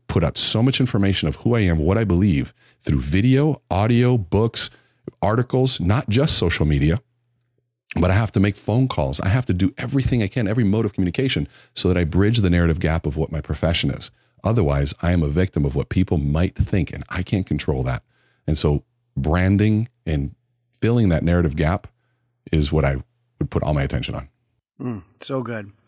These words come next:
Speaker 2: Well, last question for you before we say goodbye. And I know you, we're very grateful for your time today. Um, you have been in this industry for quite some time, and I, I believe you'll be in it for, for some time yet to come. You're,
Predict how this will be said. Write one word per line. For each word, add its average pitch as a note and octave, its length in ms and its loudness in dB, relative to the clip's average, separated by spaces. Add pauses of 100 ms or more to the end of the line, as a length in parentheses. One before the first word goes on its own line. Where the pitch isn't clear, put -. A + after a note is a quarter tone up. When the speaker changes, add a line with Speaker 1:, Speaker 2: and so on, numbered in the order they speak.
(480)
Speaker 2:
Well, F3 120 -2
last A#3 200 2
question F#3 320 -4
for D#3+ 180 0
you D3+ 60 2
before C#3+ 260 -2
we D3+ 100 2
say D3+ 180 -2
goodbye. C#3 300 -2
And C3+ 100 -2
I C3+ 40 -2
know C#3 140 -2
you, B2+ 260 -6
we're C3 140 -6
very D3 160 0
grateful C#3+ 320 -4
for C3+ 140 -6
your A#2 100 -4
time B2+ 260 -4
today. A2 380 -8 (460)
Um, D#3 320 -4 (420)
you G#3+ 280 0
have G3+ 180 2
been F#3+ 120 2
in F#3+ 60 2
this E3+ 160 -2
industry E3+ 340 0
for D3+ 140 -6
quite D3+ 240 -2
some C#3 140 -2
time, E3 240 -2
and D3+ 80 0
I, D3 180 -2
I - 40 -2
believe D3+ 260 0
you'll D3 100 0
be D3+ 160 2
in D3 80 2
it D3 100 -2
for, C#3 200 -4
for C#3 160 -6
some C#3+ 320 -2
time C#3+ 360 -2
yet C#3+ 200 -4
to D3 100 -2
come. A2+ 260 -4
You're, A#2+ 200 -4